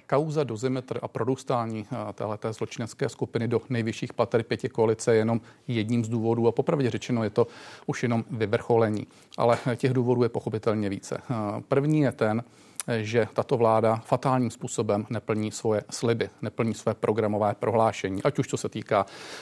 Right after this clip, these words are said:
zvyšování daní, plošného zvyšování daní, co se týká zvyšování odvodů pro osoby samostatně výdělečně činné, podpora vědy,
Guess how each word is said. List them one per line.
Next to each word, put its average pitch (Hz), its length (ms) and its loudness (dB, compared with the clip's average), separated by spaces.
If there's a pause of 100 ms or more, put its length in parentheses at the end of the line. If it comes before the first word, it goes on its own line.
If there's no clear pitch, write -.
zvyšování 110 720 0
daní, 104 360 -2
plošného 113 460 -2
zvyšování 104 560 -2
daní, 104 260 -6
co 120 120 -6
se 113 120 -4
týká 107 480 0
zvyšování 104 480 -2
odvodů 104 340 -4
pro 110 140 -2
osoby 113 320 -8
samostatně 104 600 -6 (100)
výdělečně 107 520 -6
činné, 101 400 -4
podpora 104 460 0
vědy, 104 400 0